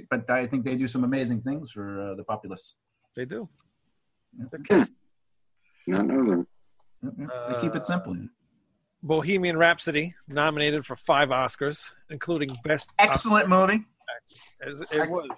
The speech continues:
Speaker 1: excellent movie.
Speaker 2: Now,
Speaker 1: Pretty
Speaker 2: you,
Speaker 1: good movie.
Speaker 2: did you like it, even though there was, like, a lot of, uh,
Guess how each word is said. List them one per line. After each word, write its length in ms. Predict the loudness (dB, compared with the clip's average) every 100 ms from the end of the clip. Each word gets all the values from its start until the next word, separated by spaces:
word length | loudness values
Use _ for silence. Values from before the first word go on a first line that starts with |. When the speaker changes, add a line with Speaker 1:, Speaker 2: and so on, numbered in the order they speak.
| 0
Speaker 1:
excellent 340 | 2 0 -2 -2
movie. 280 | -2 -2 -6 -16 -20 -20 -20 _ _ _ _ _ 0
Speaker 2:
Now, 100 | 2
Speaker 1:
Pretty 120 | 4
Speaker 2:
you, 60 |
Speaker 1:
good 80 | 2
movie. 180 | 2 0
Speaker 2:
did 80 | 2
you 80 | 4
like 160 | 4
it, 100 | 4
even 180 | 0 0
though 100 | 2
there 100 | 2
was, 140 | 2
like, 160 | 2 2
a 40 |
lot 180 | 4 6
of, 160 | 4 0
uh, 140 | -4